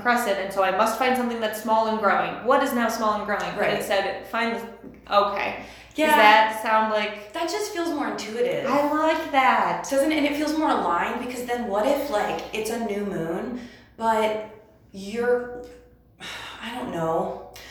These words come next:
Speaker 2: What if it's a new moon and you are closing up on several projects?
Speaker 1: Right.
Speaker 2: Doesn't that feel like, "Well, wait, ooh, am I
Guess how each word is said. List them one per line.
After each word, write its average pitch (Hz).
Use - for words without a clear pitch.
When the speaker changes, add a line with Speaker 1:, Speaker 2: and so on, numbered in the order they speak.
Speaker 2:
What 240
if -
it's 370
a 320
new 226
moon 208
and 180
you 196
are 170
closing 214
up 190
on 175
several 156
projects? -
Speaker 1:
Right. 262
Speaker 2:
Doesn't 247
that 240
feel 233
like, 190
"Well, 202
wait, -
ooh, 220
am 190
I 190